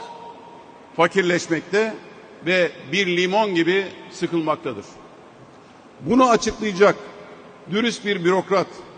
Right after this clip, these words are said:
bir baba itvar ise gelsin hem K D V, Ö T V'yi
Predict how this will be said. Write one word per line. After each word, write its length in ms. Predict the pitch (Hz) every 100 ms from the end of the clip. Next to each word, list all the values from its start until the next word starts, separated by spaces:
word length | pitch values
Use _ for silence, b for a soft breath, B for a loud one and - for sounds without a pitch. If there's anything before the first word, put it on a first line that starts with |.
| - - - - 160
bir 180 | 220 196
baba 220 | 185 185
itvar 380 | 165 175 190 175
ise 360 | - 185 196 - - -
gelsin 500 | 165 185 - 190 180 - -
hem 180 | 185 175
K 280 | 170 170
D 120 | 165 175
V, 100 | 175
Ö 180 | 170
T 200 | 160 165
V'yi 280 | 151 147 170